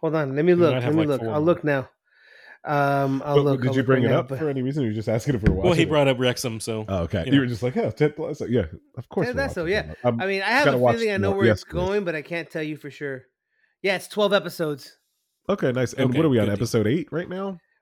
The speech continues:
Speaker 1: We're, uh, well, episode
Speaker 2: Ye-
Speaker 1: nine is one that came out this week.
Speaker 2: Yeah, yeah, yeah.
Speaker 1: Yeah.
Speaker 3: All right.
Speaker 1: Yeah, yeah. So there's three
Speaker 2: Uh,
Speaker 1: more. There's
Speaker 2: man.
Speaker 1: three more, dude.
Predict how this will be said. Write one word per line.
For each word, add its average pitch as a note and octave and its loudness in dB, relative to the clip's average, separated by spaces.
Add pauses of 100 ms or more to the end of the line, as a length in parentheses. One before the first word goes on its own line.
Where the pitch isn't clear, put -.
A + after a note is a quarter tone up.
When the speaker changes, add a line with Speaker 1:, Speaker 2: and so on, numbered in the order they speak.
(100)
Speaker 1:
We're, D#3+ -4
uh, F#3 -2
well, F#3+ 4
episode F#3+ -4
Speaker 2:
Ye- E3 -6
Speaker 1:
nine E3+ 0
is D3 -8
one D3 -8
that D3 -8
came D3+ -8
out C#3 -8
this C3 -16
week. - -16 (420)
Speaker 2:
Yeah, A#2 -8
yeah, G2+ -10
yeah. - -20 (360)
Speaker 1:
Yeah. G#2+ -2
Speaker 3:
All C#2+ -6
right. - -12 (480)
Speaker 1:
Yeah, G2 -2
yeah. D2 -6
So C#3+ -8
there's C#3+ -2
three D#3 0
Speaker 2:
Uh, D#3 2
Speaker 1:
more. C#3 -2
There's G2+ -12
Speaker 2:
man. G2+ -12
Speaker 1:
three C#3 -6
more, B2+ -8
dude. C3+ -8